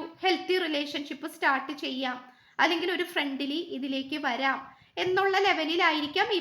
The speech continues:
പേഴ്സൺ ഇരിക്കുന്നത്. ഓക്കെ, എന്തായാലും ഈ പേഴ്സണ് നിങ്ങളോട് സ്നേഹമുണ്ട്, പക്ഷേ ഈ പേഴ്സണ് നിങ്ങളോട് സ്നേഹമുണ്ട് എന്ന് പറഞ്ഞാലും നിങ്ങൾക്ക് ഒരുപക്ഷെ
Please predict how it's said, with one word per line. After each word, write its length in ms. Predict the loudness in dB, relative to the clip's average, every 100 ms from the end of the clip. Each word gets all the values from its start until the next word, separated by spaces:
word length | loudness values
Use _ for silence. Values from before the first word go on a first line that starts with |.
| 0
പേഴ്സൺ 320 | -2 -2 -4 -4
ഇരിക്കുന്നത്. 500 | -6 -8 -6 -8 -12 -18 _ _ _ _ _ _ -8
ഓക്കെ, 280 | -6 0 0 0 -8 -10 -2
എന്തായാലും 380 | 4 6 6 2
ഈ 20 | 2
പേഴ്സണ് 360 | 4 4 2 -2 0
നിങ്ങളോട് 320 | 0 0 -2 -2
സ്നേഹമുണ്ട്, 680 | 0 2 2 0 -2 -2 -6 -10 _ _
പക്ഷേ 200 | -6 -2 0 2
ഈ 100 | 0
പേഴ്സണ് 520 | 2 0 0 -2 -2 -2
നിങ്ങളോട് 320 | 0 -2 -2 -2
സ്നേഹമുണ്ട് 680 | -2 -2 -2 -2 -2 0 0
എന്ന് 240 | 0 0
പറഞ്ഞാലും 520 | -2 -2 -2 -2 0 -2
നിങ്ങൾക്ക് 440 | -2 -2 -2 -2
ഒരുപക്ഷെ 460 | -2 -2 -4 -4